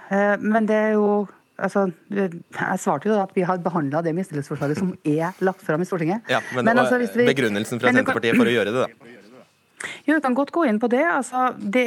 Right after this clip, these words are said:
Speaker 1: er flere ting som er problematiske her. Det ene er jo at det å ha en justisminister som ikke forstår, åpenbart ikke forstår at hun må fylle rollen som justisminister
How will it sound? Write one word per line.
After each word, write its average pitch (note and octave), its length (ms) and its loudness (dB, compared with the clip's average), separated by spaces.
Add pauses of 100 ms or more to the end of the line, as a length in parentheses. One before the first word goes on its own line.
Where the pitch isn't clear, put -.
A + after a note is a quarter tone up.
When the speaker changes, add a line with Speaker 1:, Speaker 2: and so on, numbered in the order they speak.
Speaker 1:
er A#3+ 80 0
flere B3 360 0
ting C#4 200 0
som C#4 100 -2
er B3+ 60 -2
problematiske A3 480 -2
her. A3 80 2
Det A#3 160 0
ene G3+ 220 0
er A#3 40 0
jo G3+ 140 0
at G#3 220 -4 (100)
det G3+ 220 2
å G#3 100 0
ha F#3+ 140 2
en G3 100 0
justisminister F3+ 640 -6
som A3 160 -2
ikke G#3+ 160 -10
forstår, G#3+ 640 -4 (640)
åpenbart G3 400 -2
ikke G3 140 -8
forstår G3 340 -2
at G3 100 -6
hun G#3 120 0
må G3+ 80 -2
fylle F#3 320 -2
rollen F3+ 280 -2
som G3 160 -6
justisminister F3+ 760 -4